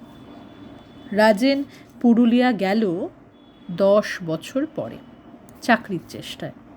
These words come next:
পুরুলিয়ার এক নামজাদা উকিল তাকে ডেকেছিলেন ওখানকার ম্যাজিস্ট্রেট সাহেবদের নিয়ে যাবে বলে। ম্যাজিস্ট্রেট সাহেবের হাতেই চাকরি।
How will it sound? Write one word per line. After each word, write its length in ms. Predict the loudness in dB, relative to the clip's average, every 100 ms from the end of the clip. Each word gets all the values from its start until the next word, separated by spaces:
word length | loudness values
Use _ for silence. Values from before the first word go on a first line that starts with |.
| -20 -20 -20 -20 -20 -20 -20 -16 0
পুরুলিয়ার 640 | 4 4 4 4 2 -2 -6 -18 -10
এক 200 | -6 -6 -6
নামজাদা 760 | -4 0 0 0 -2 0 0 0
উকিল 680 | -2 -4 -2 0 2 0 -2
তাকে 320 | -4 -2 -4
ডেকেছিলেন 680 | -2 -4 -4 -8 -10 -10 -10 -14 -20 -20 -20 -20 -20 -20 -20 -6
ওখানকার 760 | -2 2 2 2 2 2 2 0
ম্যাজিস্ট্রেট 760 | -2 -2 0 -2 -2 -2 -4
সাহেবদের 760 | -4 -2 0 0 0 0 2 4
নিয়ে 480 | 2 2 0 -2 -6 -12 -14
যাবে 360 | -4 -2 -2 -6 -10
বলে। 180 | -14 -16 -20 -20 -20 -20 -20 -20 -20 -4
ম্যাজিস্ট্রেট 640 | 2 4 4 0 2 -2 -2
সাহেবের 600 | 0 0 2 2 2 0
হাতেই 560 | 0 -4 -2 0 0
চাকরি। 500 | 0 -2 -4 -4 -12